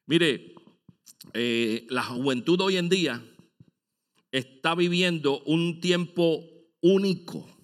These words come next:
único, único en la historia que usted y yo conocemos. Nuestra vida, cuando usted va hacia atrás y se da cuenta de nuestra historia, y se puede dar cuenta que es muy diferente el tiempo de hoy al tiempo donde usted creció.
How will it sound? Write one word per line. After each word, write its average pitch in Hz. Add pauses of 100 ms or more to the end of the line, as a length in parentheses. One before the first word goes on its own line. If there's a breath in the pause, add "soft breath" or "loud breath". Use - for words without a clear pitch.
(400)
único, 196
único 151
en 123
la 120
historia 165
que 123
usted 117
y 139
yo 135
conocemos. 101 (500 soft breath)
Nuestra 139
vida, 185
cuando 127
usted 156
va 180
hacia 180
atrás 165
y 131
se 120
da 127
cuenta 160
de 147
nuestra 135
historia, 117 (720 soft breath)
y 123
se 117
puede 143
dar 170
cuenta 175
que 143
es 123
muy 277
diferente 147
el 113
tiempo 160
de 165
hoy 117
al 104
tiempo 131
donde 104
usted 104
creció. 85